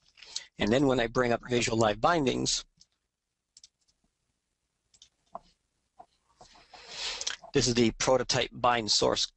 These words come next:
uh, component here with those columns that I got, uh, from my added fields. And here's my, here's my list view.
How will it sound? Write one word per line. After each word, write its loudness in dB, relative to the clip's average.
uh, 2
component -4
here 4
with 0
those 2
columns 2
that 2
I 2
got, -4
uh, 2
from 0
my 2
added 0
fields. -2
And 0
here's 2
my, 2
here's 0
my 0
list 0
view. 2